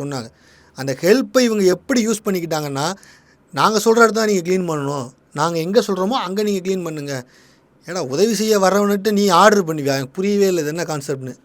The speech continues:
அதுதான் நேத்து போட்டு, போட்டு பொளந்துக்கிட்டு இருந்தாரு. ஹெல்ப் பண்ணவன்ட்டு நீ ஆர்டர் தான் பண்ணுவியா? அவன் மனசிறங்கி வந்து உனக்கு உதவி பண்ணலான்னு தான் வர்றான், அவன்கிட்ட போய் நீ ஆர்டர் பண்ணிட்டு இருக்க, என்னது அப்படின்ற மாதிரி.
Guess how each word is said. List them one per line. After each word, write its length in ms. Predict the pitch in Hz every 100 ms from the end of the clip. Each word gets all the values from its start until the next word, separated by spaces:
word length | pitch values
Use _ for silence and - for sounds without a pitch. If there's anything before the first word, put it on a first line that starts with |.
| _ _ -
அதுதான் 280 | 156 190 220
நேத்து 240 | 190 170
போட்டு, 260 | 170 180 165
போட்டு 300 | 175 165 170
பொளந்துக்கிட்டு 240 | 170 156
இருந்தாரு. 300 | 139 135 123 - _ _ _ _ _ _ -
ஹெல்ப் 220 | 202 214
பண்ணவன்ட்டு 460 | 240 226 214 208 208
நீ 80 | 208
ஆர்டர் 320 | 180 202 202
தான் 180 | 202 185
பண்ணுவியா? 420 | 160 139 151 135 - -
அவன் 220 | 147 156
மனசிறங்கி 380 | 214 226 240 247
வந்து 220 | 214 233
உனக்கு 180 | 202 180
உதவி 160 | 214
பண்ணலான்னு 260 | 208 208 208
தான் 260 | 214 185
வர்றான், 200 | 170 160
அவன்கிட்ட 140 | 190 196
போய் 160 | 196
நீ 80 | 214
ஆர்டர் 320 | 180 196 196
பண்ணிட்டு 380 | 175 170 160 151
இருக்க, 180 | 147 165
என்னது 460 | 151 190 165 151 139
அப்படின்ற 280 | 139 135
மாதிரி. 240 | 135 131